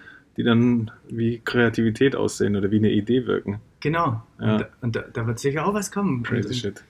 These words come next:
Speaker 2: das ist auch eine, eine, eine Frage, finde ich, die man sich immer mal wieder stellen muss. Hat mein Business ein Ablaufdatum?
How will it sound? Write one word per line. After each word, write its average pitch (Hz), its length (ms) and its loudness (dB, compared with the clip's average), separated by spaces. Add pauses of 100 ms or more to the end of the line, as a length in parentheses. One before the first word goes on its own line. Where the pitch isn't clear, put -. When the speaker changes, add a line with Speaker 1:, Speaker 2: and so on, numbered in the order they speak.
(320)
Speaker 2:
das 123 140 -4
ist 135 40 -4
auch 151 60 -2
eine, 156 440 0 (220)
eine, 127 360 -4 (420)
eine 117 120 -4
Frage, 170 340 0
finde 196 200 4
ich, 185 100 2
die 135 100 -2
man 131 100 2
sich 127 140 0
immer 143 160 0
mal 131 160 2
wieder 127 160 0
stellen 147 300 -2
muss. 160 180 -6
Hat 139 120 -8
mein 135 140 0
Business 143 320 -4
ein 135 80 -2
Ablaufdatum? 180 880 0